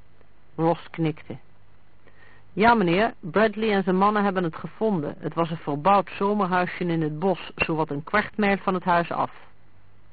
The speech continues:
"Was er iemand?" "Nee, meneer." Was geheel verlaten en de stroom was afgesloten. De dynamo was echter nog warm. "Zo," zei Forbes. "Vingerafdrukken?"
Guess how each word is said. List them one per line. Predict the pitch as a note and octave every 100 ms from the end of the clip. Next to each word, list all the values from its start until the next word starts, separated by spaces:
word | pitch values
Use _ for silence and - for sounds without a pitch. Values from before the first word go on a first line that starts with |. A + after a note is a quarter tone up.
| - - - - - - -
"Was | - A#3 -
er | F3+
iemand?" | D#3+ D#3 E3+ B3+ - - - - - - -
"Nee, | E3 F#3
meneer." | D#3+ D3 D#3+ E3+ - - - - - - -
Was | D#3 D#3
geheel | - D#3+ D#3 G3+
verlaten | F#3+ - D3+ D#3+ F#3+ G3 G#3 - - - - -
en | F#3+ E3
de |
stroom | - - E3 F3 F3
was | E3+
afgesloten. | E3+ - - - D#3 C#3+ C#3+ D3 - - - - - - -
De | D#3+
dynamo | D#3+ D3+ E3 G#3 A#3 F#3 G3+
was | G3+ E3
echter | - D#3 D#3+
nog | D#3 D3+
warm. | F3 G3+ C3+ B2+ - - - - - - - -
"Zo," | - - E3+ E3 A#3+ - - - -
zei | - F#3
Forbes. | - F#3 D#3+ D#3+ - - - - - -
"Vingerafdrukken?" | A#3 A#3+ A#3 G#3 G3+ G#3 D#4+